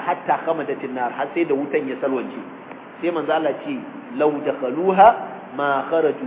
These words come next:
minha abada." Da sun shiga har na lahira haka za su zarce.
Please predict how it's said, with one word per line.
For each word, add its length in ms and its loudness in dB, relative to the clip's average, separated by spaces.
minha 400 -4
abada." 380 2
Da 420 12
sun 220 -2
shiga 340 4
har 240 4
na 140 2
lahira 360 8
haka 180 6
za 140 6
su 80 -8
zarce. 280 -8